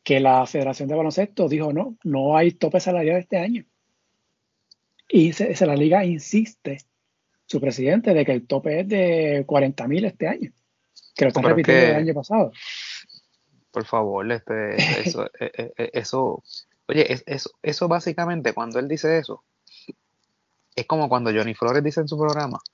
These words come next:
Speaker 2: que a él le llegan las noticias primero que a E S P N.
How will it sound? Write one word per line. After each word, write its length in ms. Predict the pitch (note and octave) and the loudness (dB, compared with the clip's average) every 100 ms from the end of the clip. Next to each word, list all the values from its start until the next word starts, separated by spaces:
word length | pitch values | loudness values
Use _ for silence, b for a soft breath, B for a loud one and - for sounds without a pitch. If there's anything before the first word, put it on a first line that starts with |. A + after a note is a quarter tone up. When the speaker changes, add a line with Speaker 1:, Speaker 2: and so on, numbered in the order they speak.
| _ _ _ - | _ _ _ -6
Speaker 2:
que 80 | - | -2
a 40 | G#2+ | 0
él 60 | |
le 120 | A#2+ C3 | 0 0
llegan 260 | C#3 D3 | 0 0
las 80 | C#3+ | -2
noticias 380 | C#3+ C3+ C#3+ C3+ | -4 -4 -4 -2
primero 340 | B2 G#2+ A2 | -2 -2 -2
que 60 | B2+ | -2
a 40 | |
E 60 | C3 | -2
S 140 | B2+ | -4
P 160 | - B2 | -6 -6
N. 160 | - | -8